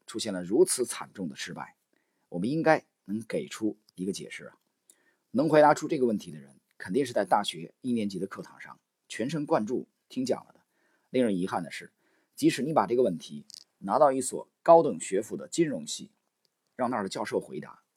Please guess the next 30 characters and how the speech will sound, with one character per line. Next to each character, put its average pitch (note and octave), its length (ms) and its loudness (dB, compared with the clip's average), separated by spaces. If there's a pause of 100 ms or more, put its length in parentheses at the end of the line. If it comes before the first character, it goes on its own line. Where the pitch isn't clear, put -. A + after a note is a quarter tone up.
他 - 140 -10
们 A#2+ 80 0
也 E2+ 60 -4
答 - 180 -10
不 F3+ 100 -12
对。 - 160 -2 (680)
我 D#3+ 160 6
把 E3+ 120 8
这 A#2+ 100 4
个 B2+ 60 4
问 G#2 120 0
题 E2+ 260 -14 (240)
留 C3+ 160 4
给 D#3 100 2
你 A#2 100 -4
们 - 100 -16
思 - 180 -6
考， - 280 -10 (600)
因 A#2+ 100 -4
为 A2 120 -2
我 G2 120 2
想 F#2 160 -8
让 F2 160 -12
你 - 60 -20
们 - 180 -20 (220)
感 - 120 -18
到 B1 100 -20
困 - 200 -12
惑。 - 200 -20 (560)
啊， - 180 -20